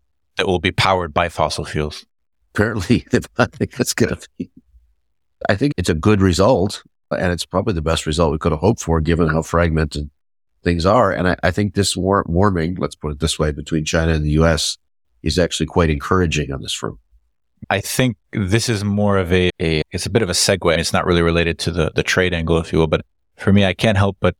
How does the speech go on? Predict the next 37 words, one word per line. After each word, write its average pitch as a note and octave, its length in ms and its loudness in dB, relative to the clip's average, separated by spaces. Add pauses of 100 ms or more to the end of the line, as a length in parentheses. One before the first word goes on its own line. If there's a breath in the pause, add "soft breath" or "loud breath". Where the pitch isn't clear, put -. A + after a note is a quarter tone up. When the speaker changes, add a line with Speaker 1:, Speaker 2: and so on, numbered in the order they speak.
(540)
Speaker 1:
but F2 160 0 (260)
think - 600 -4 (800)
if - 180 -4
we G2 80 4
look G2+ 220 0
back G2 180 0
on F#2 80 -10
the F2+ 80 -10
past F2+ 320 -2
eighteen F2+ 360 0
years, E2+ 420 2
things F#2 400 0
are F2 60 0
s-, - 340 -4
getting E2+ 280 -2
worse E2 240 2 (120)
slowly, F#2 500 -2 (220)
if - 60 -20
you G2 80 -2
will. A2 100 0
So - 140 -4
every F#2 220 0
year, F2+ 400 0 (220)
it's, - 280 -4
for G#2 100 -2
example, G2 260 2
next G2+ 280 2
year F#2 180 4
will F#2 100 2
most F#2+ 240 2
likely F2+ 240 0
be F2 100 0
the E2+ 120 0
hottest F2 400 -2
year F2+ 80 0
on F2 120 0
record, F2+ 320 0